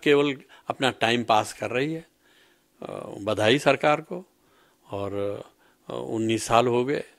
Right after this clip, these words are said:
उन्नीस साल में एक मुख्यमंत्री, अ, कितने मुख्यमंत्री बता रहे थे आपको?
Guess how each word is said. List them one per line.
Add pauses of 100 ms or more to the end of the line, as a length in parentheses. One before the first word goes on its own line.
(460)
उन्नीस
साल
में
एक
मुख्यमंत्री,
अ, (1120)
कितने
मुख्यमंत्री
बता
रहे
थे
आपको?